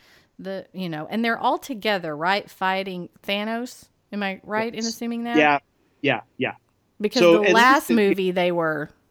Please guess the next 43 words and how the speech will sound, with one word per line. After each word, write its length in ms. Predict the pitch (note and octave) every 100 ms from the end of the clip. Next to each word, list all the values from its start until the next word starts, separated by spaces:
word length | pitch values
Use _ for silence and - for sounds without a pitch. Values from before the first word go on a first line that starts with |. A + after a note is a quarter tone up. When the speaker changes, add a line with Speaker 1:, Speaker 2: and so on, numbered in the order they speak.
| -
Speaker 1:
against 680 | F3+ F3 F#3+ D#4+ - - _ _ _ -
one 240 | E3 D#3+
another. 520 | E3 C#3+ - - D3+ -
Like 160 | E3 C3+
Speaker 2:
It 80 |
was, 160 | C3 A#2+ _ -
it 80 | E3+
was 200 | B2+ A#2
Civil 300 | - F3+ C#3+
War. 220 | B2 A#2+
No, 140 | D3 C#3+
that 140 | D3+ F3
was 240 | C3 G#2+
Captain 260 | C3+ B2+ A#2+
America. 380 | A2+ G#2+ - - _ _ _
Speaker 1:
Yeah, 180 | A3+ A3
Captain 240 | - A#3+ B3
America 340 | A3 G3 G3+
Civil 280 | F#3 F#3+ F3
War. 320 | F3+ E3 D#3+ - _ _ _ _ _ _
Speaker 2:
Right. 260 | A#2+ A2+ - _ -
But 120 | C3
then 180 | D#3+ D3
what 140 | F#3
was 160 | F#3+ D3+
the 80 |
last 320 | D#3+ D3+ C#3 C3+
Avengers 680 | G#2 A2 C#3+ C3+ A#2 G2
movie? 360 | G#2 G2 F2+ F2
Speaker 1:
Oh, 500 | G3 G3 F3+ E3 E3 -
um, 360 | F3+ F3 E3+ - _ -
it 140 | G#3
was 180 | A3 G3
before 460 | F3 D#3 F3 A3+
that. 400 | F3 D3 E3 - - - -
Speaker 2:
It 120 | D3+
was 100 | C#3+
before 380 | C3 C3+ D#3 D3+
that 180 | C3 A#2+
even. 120 | A2+
Okay. 160 | E3+ D#3
Speaker 1:
Uh-huh, 300 | E3 E3+ F#3+ - -
uh-huh. 380 | E3+ D#3+ E3+